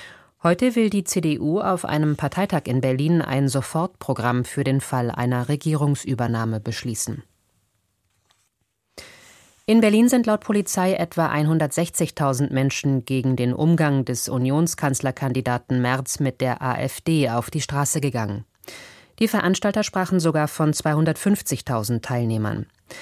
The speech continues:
Es war eine der größten Protestkundgebungen der vergangenen Jahre in Berlin. Die Teilnehmer zogen nach einer Kundgebung vor dem Reichstagsgebäude vor die Parteizentrale der C D U, dem Konrad-Adenauer-Haus,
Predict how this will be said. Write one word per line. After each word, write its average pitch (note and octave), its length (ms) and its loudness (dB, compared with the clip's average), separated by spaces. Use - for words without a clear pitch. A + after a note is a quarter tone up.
Es - 180 -2
war C#3 160 2
eine C3+ 180 2
der C3+ 140 0
größten F3 400 0
Protestkundgebungen C3+ 1120 0
der B2+ 100 0
vergangenen B2+ 600 0
Jahre B2 380 0
in A#2 220 0
Berlin. B2 420 0
Die B2 60 0
Teilnehmer C#3 560 2
zogen C#3 420 2
nach B2+ 180 0
einer C3 260 0
Kundgebung C#3+ 600 0
vor C#3 180 0
dem C3 160 2
Reichstagsgebäude C#3+ 1040 0
vor E3 240 -2
die D#3 100 0
Parteizentrale C#3 920 -2
der B2 160 -2
C - 160 -4
D C#3+ 180 0
U, D#3 240 2
dem A2+ 340 -2
Konrad-Adenauer-Haus, C3 1200 2